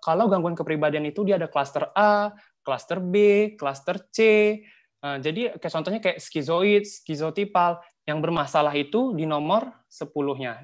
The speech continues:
Itu area Brodmann untuk mengatur kepribadian. Terus yang tujuh belas, delapan belas, sembilan belas, tujuh belas, delapan belas, sembilan belas,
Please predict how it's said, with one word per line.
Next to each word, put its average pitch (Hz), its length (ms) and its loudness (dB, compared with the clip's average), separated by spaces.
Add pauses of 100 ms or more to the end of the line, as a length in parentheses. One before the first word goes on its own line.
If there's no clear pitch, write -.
(140)
Itu 151 400 -6
area 165 560 2
Brodmann 160 400 -2
untuk 175 400 -6
mengatur 170 480 -4
kepribadian. 123 880 -4 (560)
Terus 285 320 4
yang 214 160 2
tujuh 208 320 2
belas, 254 320 4
delapan 208 400 2
belas, 208 240 0
sembilan 196 400 0
belas, 170 560 -2 (1400)
tujuh 170 160 -6
belas, 226 240 -2
delapan 190 240 0
belas, 185 240 2
sembilan 180 320 0
belas, 196 640 0